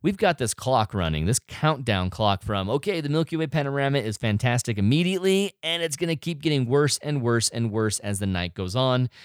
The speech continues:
And we roughly have from, like, eleven P M till midnight, roughly. Depends on the day in the month, whether it's ten forty-five to eleven forty-five or exactly eleven to twelve, you know? So you have roughly an hour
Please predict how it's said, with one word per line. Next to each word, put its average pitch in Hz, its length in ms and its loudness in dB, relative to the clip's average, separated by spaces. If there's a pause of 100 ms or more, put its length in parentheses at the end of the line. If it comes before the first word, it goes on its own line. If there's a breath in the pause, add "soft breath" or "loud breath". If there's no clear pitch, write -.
(240 loud breath)
And 131 60 2
we 135 60 6
roughly 123 500 2
have 113 260 2
from, 110 180 0
like, 107 160 2
eleven 101 480 2
P 104 300 0
M 92 200 2
till 82 440 -6 (100)
midnight, 101 400 0 (220)
roughly. 98 400 0
Depends 123 340 -4
on 123 140 4
the 113 80 4
day 101 380 2
in 113 280 0
the 107 80 4
month, 85 420 -4 (300 loud breath)
whether 95 240 0
it's 87 160 -4
ten 87 240 -2
forty-five 98 680 -2
to 95 80 -2
eleven 90 340 -2
forty-five 101 640 -2
or 92 220 -4
exactly 95 440 -6
eleven 87 560 -2
to 82 160 -8 (140)
twelve, - 380 -10
you 76 80 -10
know? 78 220 -10 (520 loud breath)
So 160 100 -6
you 165 60 2
have 147 180 -4
roughly 220 460 2
an 180 80 4
hour 123 580 2